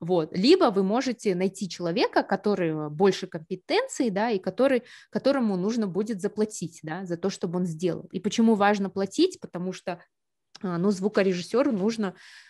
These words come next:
а, на что-то покупать себе еду. Подкаст ваш, вы готовы на голом энтузиазме, а вот подрядчики, они всё-таки работают, да. А, вот, поэтому где можно найти? А,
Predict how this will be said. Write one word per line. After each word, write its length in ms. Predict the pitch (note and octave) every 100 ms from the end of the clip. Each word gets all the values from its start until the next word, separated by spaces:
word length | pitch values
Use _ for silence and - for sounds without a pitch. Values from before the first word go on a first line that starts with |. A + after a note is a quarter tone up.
| _
а, 300 | - D#3+ D3+
на 120 | E3
что-то 300 | F3+ - B3
покупать 480 | - E3+ F#3 E3+ A#3
себе 220 | - F3
еду. 460 | G3+ F3 D#3 D#3 C#3+
Подкаст 440 | - - G#3 F#3+ -
ваш, 440 | F3 B3+ G4 -
вы 160 | - F#3
готовы 480 | E3+ F3+ A3+ G3+ G3
на 100 | F#3
голом 360 | F#3 G3+ F#3
энтузиазме, 720 | F3+ F#3 F3 G#3 C#4 A3+ F#3+
а 60 | F3
вот 220 | F3 F#3 - - _
подрядчики, 600 | - F3 G3 C#4+ - - F#3
они 240 | F3 G3+
всё-таки 720 | G#3+ F#3+ G3 F#3+ F#3 F3 F3
работают, 600 | F#3 G#3+ F3 E3 E3 D#3
да. 160 | D#3 G3 - - - - -
А, 560 | F3 F3+ F3 F3 E3+
вот, 380 | F3 F3 F#3 D#3
поэтому 600 | G3 A3+ C4 C4 C4 A#3+
где 360 | F#3 F3+ E3+ B3+
можно 360 | A#3 A3+ G#3
найти? 500 | G3 F#3+ F#3+ - C#4+ A#4+ A#4+ - - _
А, 300 | F3+ F#3 F3+